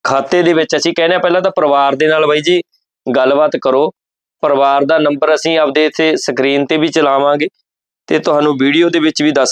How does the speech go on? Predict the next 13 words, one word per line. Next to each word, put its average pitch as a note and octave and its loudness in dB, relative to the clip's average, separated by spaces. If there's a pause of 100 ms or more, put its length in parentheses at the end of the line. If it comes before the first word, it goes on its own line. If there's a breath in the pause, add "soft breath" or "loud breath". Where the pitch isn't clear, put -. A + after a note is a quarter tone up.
ਦਿੰਦਾ C#3 2
ਮੈਂ C#3 0
ਇਹਨਾਂ C#3+ 2
ਦਾ D3+ 0
ਨੰਬਰ C3 0
ਬਾਈ B2+ 2
ਜੀਆਂ B2+ -2
ਦਾ। B2+ 0 (680)
ਤੇ C#3+ 2 (160)
ਬਾਈ B2 0
ਦਾ D#3+ 2
ਨੰਬਰ D#3 0
ਹੈ D#3 0